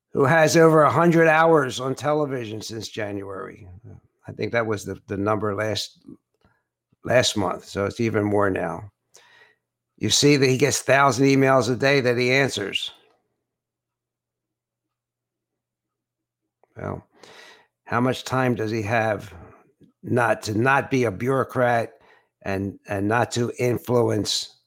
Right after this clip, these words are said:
whatever else is going on in the lives of people here in the United States and around the world? So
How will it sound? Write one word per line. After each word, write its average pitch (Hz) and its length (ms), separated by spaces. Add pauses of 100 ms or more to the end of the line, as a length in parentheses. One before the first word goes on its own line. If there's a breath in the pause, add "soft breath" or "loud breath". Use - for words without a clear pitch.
(880)
whatever 117 420
else 110 200
is 104 120
going 104 340
on 101 400
in 104 140
the 95 100
lives 101 560
of 95 160
people 98 380
here 117 280
in 117 60
the 104 80
United 98 380
States 98 400
and 98 200
around 92 340
the 87 80
world? 90 440 (3250 loud breath)
So 151 480